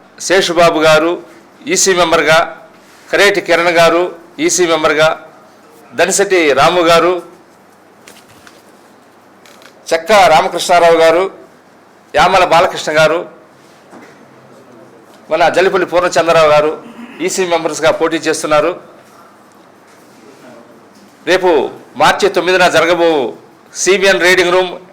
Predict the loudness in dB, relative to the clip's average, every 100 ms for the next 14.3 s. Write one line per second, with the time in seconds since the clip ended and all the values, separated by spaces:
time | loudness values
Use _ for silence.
0 | _ _ _ -2 -2 0 0 2 0 -2
1 | -12 -4 -2 -2 -4 -2 0 2 2 -4
2 | -18 -20 _ _ _ _ -20 _ _ _
3 | -20 -20 -20 _ -20 -20 -8 -2 0 0
4 | 0 0 2 2 2 0 0 0 0 -2
5 | -2 -2 -2 -4 -16 -20 _ -2 2 0
6 | 0 -4 -2 0 0 -2 -12 -20 _ _
7 | _ _ _ -20 -20 _ _ _ _ -4
8 | -2 0 -2 0 -2 0 2 2 0 -2
9 | 0 2 2 0 -2 0 0 2 2 2
10 | 2 2 -4 -20 -20 -20 _ -6 -2 2
11 | 2 2 0 0 0 -2 -4 -4 -4 -6
12 | -16 -20 _ _ -6 -2 0 0 2 2
13 | 0 0 0 0 -2 0 -2 -4 -4 -4
14 | -2 -2